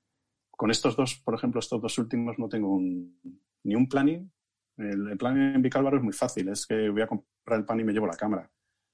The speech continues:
Eh, una, tengo una tarde libre, pues me aprovecho. Cuando salgo a correr también me llevo una cámara muy pequeñita que tengo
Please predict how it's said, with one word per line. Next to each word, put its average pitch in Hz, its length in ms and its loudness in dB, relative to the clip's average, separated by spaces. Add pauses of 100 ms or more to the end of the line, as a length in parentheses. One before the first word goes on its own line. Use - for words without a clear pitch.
(180)
Eh, 90 920 -2 (280)
una, 104 300 0
tengo 120 160 0
una 117 120 2
tarde 113 220 2
libre, 123 300 4
pues 92 400 -2
me 92 200 0
aprovecho. 92 720 -2
Cuando 90 220 -4
salgo 107 240 -2
a 107 40 -6
correr 113 420 -4
también 101 300 0
me 104 80 0
llevo 101 200 0
una 92 160 -2
cámara 95 320 -2
muy 95 120 0
pequeñita 92 420 -10
que 87 80 -16
tengo 90 440 -4